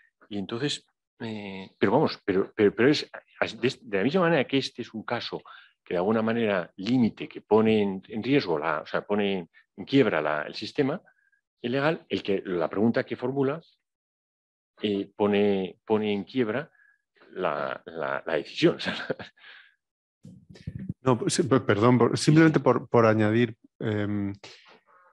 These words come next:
Speaker 2: claro, no es, no es solo que, y está muy bien, por otro lado, que vaya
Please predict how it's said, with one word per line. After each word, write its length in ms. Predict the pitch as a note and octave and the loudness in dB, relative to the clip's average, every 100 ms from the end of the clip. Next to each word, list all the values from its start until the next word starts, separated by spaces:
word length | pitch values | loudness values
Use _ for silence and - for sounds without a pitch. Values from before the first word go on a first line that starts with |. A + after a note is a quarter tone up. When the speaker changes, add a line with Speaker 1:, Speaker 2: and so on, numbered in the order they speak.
| _ - | _ 0
Speaker 2:
claro, 340 | C#3+ B2 - | 2 2 0
no 160 | B2 D3+ | -2 -2
es, 240 | E3+ - - | -2 -8 -2
no 140 | D3+ | -2
es 60 | F3 | -2
solo 420 | - F3+ E3 - | 0 2 2 0
que, 280 | A#2 G#2 G#2 A2 A2 - _ | -4 -4 -4 -8 -10 -10 _
y 200 | F2+ F#2 | -12 -8
está 220 | E2 G2+ | -2 0
muy 160 | G2+ F#2+ | 0 2
bien, 200 | G#2 G#2 | 2 2
por 120 | G2+ | 0
otro 180 | G#2 A2 | 2 2
lado, 120 | A2 | 2
que 40 | G2+ | 4
vaya 400 | G#2+ G#2+ A2+ | 4 6 4